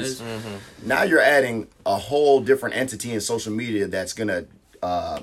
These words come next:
Speaker 1: that's gonna slowly influence on how you think, how you move, how you react to certain situations. And you don't even know yourself yet, so now you're caught in, like, a whirlwind of different emotions, other
Speaker 3: Right,
Speaker 1: people's
Speaker 3: right.
Speaker 1: emotions, your emotions, different factors that are influencing you. There's no guidance. There's no,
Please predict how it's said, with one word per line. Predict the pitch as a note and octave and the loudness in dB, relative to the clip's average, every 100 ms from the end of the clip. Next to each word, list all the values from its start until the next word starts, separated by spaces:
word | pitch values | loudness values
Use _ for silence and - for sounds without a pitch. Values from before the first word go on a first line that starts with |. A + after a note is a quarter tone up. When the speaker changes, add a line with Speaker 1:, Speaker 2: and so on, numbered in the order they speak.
| - | -4
Speaker 1:
that's | G#2 F#2+ | -2 -2
gonna | A2 | -4
slowly | F#2+ C3 C#3 C3+ A#2+ | -4 2 2 2 0
influence | B2+ B2+ A2+ A2 G2+ | -4 -4 -6 -4 -4
on | F2+ | -6
how | G#2+ | -6
you | G#2 G2 - | -6 -6 -6
think, | G2 E2+ | -6 -6
how | G2 | -6
you | G2 G2 | -6 -6
move, | G2 G#2 G2 F2+ | -6 -4 -4 -6
how | F#2+ G2 | -4 -4
you | G2 G2 | -4 -6
react | F2+ G2 G#2 - | -4 0 -2 -4
to | |
certain | F#2 A2 G#2 F#2+ | -6 -4 -4 -8
situations. | G2 - G2+ F#2+ E2+ D2 - _ _ _ - | -12 -6 -4 -4 -6 -14 -18 _ _ _ -6
And | G#2 G2+ F#2 - _ _ | -2 0 -2 -6 _ _
you | F2+ G#2+ A3+ | -14 -6 -2
don't | A3 E3 | 2 4
even | D3+ D3 | 2 2
know | D#3 | 2
yourself | C#3 C3 - B3 C4+ - | 2 0 0 0 -2 -4
yet, | B2+ D#3+ | -6 -4
so | C3+ | -4
now | C#3+ F#3 | -2 -2
you're | D3+ D#3 C#3 | 0 -2 -2
caught | - D3+ D3+ | -2 -2 0
in, | C3+ | -2
like, | A#2+ G#2+ | -2 -2
a | |
whirlwind | F#2 F2+ C#3 D#3 A#2+ B2+ B2+ G#2+ | -4 4 6 8 4 2 0 -2
of | F#2 | -2
different | G2 A#2+ G#2 | -4 -2 -4
emotions, | G#2+ C3 B2 A2+ G2 - | 0 2 2 -4 -6 0
other | A#2 | 2
Speaker 3:
Right, | A#2+ A#2+ | 2 0
Speaker 1:
people's | A#2+ C3+ | 2 2
Speaker 3:
right. | A#2 | 4
Speaker 1:
emotions, | G#2 G2+ G2 F#2 F2 | 2 0 -2 -8 -2
your | C#3 B2 | -2 0
emotions, | A2 G#2 G2+ F#2+ E2+ - _ - - F#2 | 0 0 0 -6 -10 -14 _ -20 -16 -2
different | C#3 C3 G#2+ | -2 -2 0
factors | B2 A#2 G#2 | 0 0 -2
that | G2+ | -2
are | |
influencing | A2+ C3 G#2+ G#2 G#2 G#2+ | -4 -6 -6 -6 -6 -6
you. | A#2+ | -6
There's | A#2 | -6
no | A2 F#2+ | -4 -4
guidance. | F2+ F2 - - - | -4 -4 -4 -8 -10
There's | A2+ G#2 | -8 -2
no, | A2+ | -2